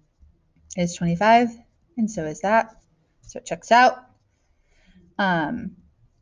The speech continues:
I think it goes without saying, but maybe not, like, when you're checking this, the largest number has to be your potential hypotenuse number,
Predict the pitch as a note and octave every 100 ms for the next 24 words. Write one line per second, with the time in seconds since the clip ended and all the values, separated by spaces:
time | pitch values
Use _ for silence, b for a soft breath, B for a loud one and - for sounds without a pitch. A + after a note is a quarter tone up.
0 | _ _ _ A#3 A#3+ C#4 C4+ C4+ C4 C#4
1 | A#3+ C4+ B3+ B3 G3+ A3 A3+ G#3+ G#3+ A#3
2 | - G#3+ G3+ G#3 G#3 G#3 G#3+ G3+ A#3 A#3
3 | A#3+ B3 - G#3+ G3 F#3 E3+ F#3+ A3+ A#3+
4 | A#3+ C4 B3+ B3+ - B3+ C4 C4 A#3+ B3+
5 | B3 C4+ C4 C4+ C#4 C4 C#4+ D4 D4 D#4
6 | E4+